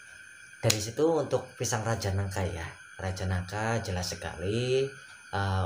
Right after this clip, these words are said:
untuk keuntungan di sini memang dia itu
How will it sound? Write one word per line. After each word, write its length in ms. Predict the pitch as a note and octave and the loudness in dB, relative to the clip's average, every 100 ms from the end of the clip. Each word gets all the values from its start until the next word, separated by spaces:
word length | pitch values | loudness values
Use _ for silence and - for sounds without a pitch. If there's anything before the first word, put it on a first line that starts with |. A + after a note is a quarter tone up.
| F2 | 2
untuk 240 | F#2+ G2+ | -2 -2
keuntungan 580 | F#2+ G2 F#2+ F#2+ G2 F#2+ F#2 | 0 0 2 2 2 2 2
di 80 | F2+ | 2
sini 400 | F#2 F2+ A2+ C3+ | 0 2 4 4
memang 480 | A2 G#2 B2 B2 | 2 2 2 2
dia 160 | G#2 A2+ | 4 4
itu 400 | A2 A#2 A#2+ | 4 4 4